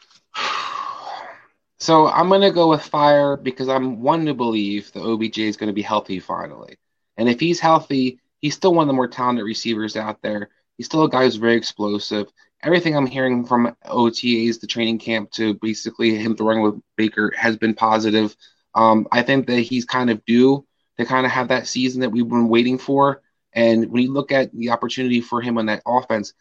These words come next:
there's nobody that you can't feature, you can't try to take away O B J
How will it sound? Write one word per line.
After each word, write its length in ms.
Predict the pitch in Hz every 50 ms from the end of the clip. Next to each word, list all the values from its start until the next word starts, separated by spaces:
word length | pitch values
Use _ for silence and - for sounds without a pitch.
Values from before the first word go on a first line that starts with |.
| _ _ _ -
there's 160 | 135 143 156
nobody 340 | 175 175 147 165 156 147 131
that 220 | 92 131 131 - _ -
you 220 | 135 135 143 135
can't 300 | - - 175 170 - - _ _ _ _ _ _ _ -
feature, 420 | 160 156 - - 139 131 123 107
you 80 | - 131
can't 220 | - - 160 -
try 240 | - - 143 139 131
to 60 | 127
take 220 | - 139 131 - 113
away 200 | 117 120 123 95
O 140 | 107 110 101
B 180 | 110 101 101
J 380 | 98 - 104 104 98 92 95